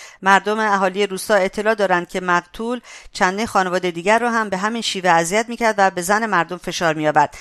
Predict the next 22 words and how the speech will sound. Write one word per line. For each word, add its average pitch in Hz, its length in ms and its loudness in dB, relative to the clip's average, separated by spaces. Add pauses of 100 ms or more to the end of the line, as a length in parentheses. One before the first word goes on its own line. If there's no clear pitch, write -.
(280)
علی 196 280 -4
دست 208 240 4
از 190 120 0
سر 190 180 0
همسرم 185 440 0
بر 175 220 2
نمی‌داشت، 226 400 -4
در 180 140 2
حالی 180 200 -2
که 185 120 -2
همسر 170 380 -2
من 202 240 -2
یک 214 140 -8
زن 202 220 0
شوهردار 160 540 0
بود 151 220 -8 (300)
و 185 100 6
نهایتاً 185 560 2
صبر 185 300 0
همسرم 175 480 0
لبریز 165 440 0
شد 240 280 -2